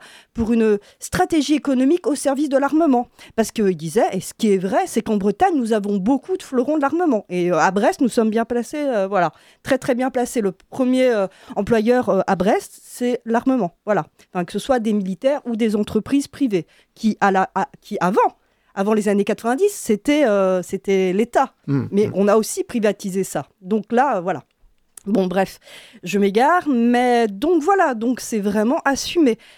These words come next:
Speaker 1: Et c'est une manière aussi, euh, bah, de, de, voilà, d'a-, de, bah oui, de faire valoir l'économie. Donc l'économie au service de la mort, hein, parce que c'est quoi, fabriquer des armes ? C'est, voilà, c'est, c'est la mort, en fait.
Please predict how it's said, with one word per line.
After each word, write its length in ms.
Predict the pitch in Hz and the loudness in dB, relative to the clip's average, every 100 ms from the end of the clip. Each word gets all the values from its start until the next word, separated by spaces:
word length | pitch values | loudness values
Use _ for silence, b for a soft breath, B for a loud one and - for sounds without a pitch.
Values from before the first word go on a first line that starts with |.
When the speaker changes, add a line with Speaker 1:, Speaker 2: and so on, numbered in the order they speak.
| b | b
Speaker 1:
Et 80 | 190 | -6
c'est 160 | - | 0
une 100 | 214 | 0
manière 400 | 208 208 220 294 | 2 2 2 2
aussi, 400 | 262 214 - 269 302 | 0 -4 -4 0 2
euh, 220 | 208 185 b b b - | 2 0 b b b -2
bah, 160 | 196 | 0
de, 160 | 190 196 | 0 -2
de, 580 | 185 190 185 185 185 180 | -2 -4 -2 -2 -4 0
voilà, 260 | 220 349 | 2 2
d'a-, 160 | 254 196 | 2 0
de, 200 | 180 180 170 170 170 _ - | -2 -12 -14 -18 -20 _ -2
bah 140 | 208 | 0
oui, 120 | 240 | 2
de 120 | 262 | 0
faire 180 | 226 208 | 0 -2
valoir 300 | 208 214 208 | 0 0 2
l'économie. 480 | 214 208 285 370 320 | 0 0 2 4 4
Donc 180 | 202 190 | 2 0
l'économie 500 | 208 - 208 202 277 | 0 2 2 4 4
au 60 | |
service 260 | 262 208 202 | 2 0 2
de 100 | 208 | 2
la 120 | 330 | 2
mort, 240 | 392 302 208 | 4 2 0
hein, 80 | |
parce 160 | 208 - | -4 -6
que 80 | 220 | -4
c'est 120 | 220 | -4
quoi, 220 | - 247 | 2 0
fabriquer 380 | 202 196 190 220 | 0 -4 -2 -2
des 220 | 185 175 | 0 0
armes ? 320 | 226 190 165 160 B B B _ 131 - | 0 0 -2 -6 B B B _ -20 -18
C'est, 300 | - - 170 | -6 0 0
voilà, 320 | 160 208 370 202 _ 196 | 0 0 0 -2 _ -20
c'est, 240 | - 170 160 | -12 -10 -6
c'est 120 | - | 0
la 100 | 269 | 2
mort, 200 | 349 294 | 2 -2
en 60 | 240 | -4
fait. 320 | 190 170 | -6 -8